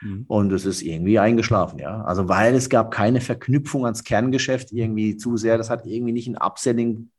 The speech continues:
Speaker 2: kreiert in einer anderen Business Unit und deswegen ist das so ein bisschen eingeschlafen, ja.
Speaker 1: Mhm.
Speaker 2: Hätten sie damals gesetzt, äh, ja, dann kam Corona und so weiter, in den Durchbruch gestartet ohne Ende, ja.
Speaker 1: Mhm.
Speaker 2: Also ging um das Thema digitale Gesundheit, ja, in dem Fall, ja.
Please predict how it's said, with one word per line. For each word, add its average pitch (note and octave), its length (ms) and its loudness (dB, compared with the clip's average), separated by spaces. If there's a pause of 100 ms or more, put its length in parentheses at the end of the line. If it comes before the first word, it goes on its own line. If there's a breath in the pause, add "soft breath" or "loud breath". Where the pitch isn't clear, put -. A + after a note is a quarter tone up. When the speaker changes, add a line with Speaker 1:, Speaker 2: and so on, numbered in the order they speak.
(260)
Speaker 2:
kreiert G#2+ 420 4
in G#2 100 4
einer G2 80 4
anderen G2 280 2
Business G#2 340 -2
Unit A2 260 0
und F#2 120 -4
deswegen G#2 540 -4 (580 soft breath)
ist - 160 -8
das G2 80 -2
so - 40 2
ein G2 60 4
bisschen F2+ 180 2
eingeschlafen, F2+ 680 0
ja. D2+ 180 -2 (340)
Speaker 1:
Mhm. G#2+ 320 -8
Speaker 2:
Hätten A#2+ 160 2
sie A#2+ 80 4
damals B2 580 6
gesetzt, A2+ 520 0
äh, G#2+ 360 2
ja, - 20 -6 (100)
dann G2+ 380 -6
kam G2+ 200 -4
Corona G2+ 440 0
und G#2+ 100 -2
so G2 100 -4
weiter, F#2+ 260 0
in F#2 80 -4
den F2+ 160 -4
Durchbruch F#2 380 -4
gestartet F2+ 460 2
ohne E2+ 220 -2
Ende, F#2 220 -2
ja. - 240 -8 (340 loud breath)
Speaker 1:
Mhm. G2 220 -4
Speaker 2:
Also E2 200 -2
ging F2+ 140 -6
um F2+ 60 0
das E2+ 80 -2
Thema F2 240 2
digitale E2+ 500 2
Gesundheit, E2+ 520 -2
ja, D#2+ 80 -6
in E2 80 -6
dem E2+ 160 -4
Fall, F2 220 -4
ja. - 160 -8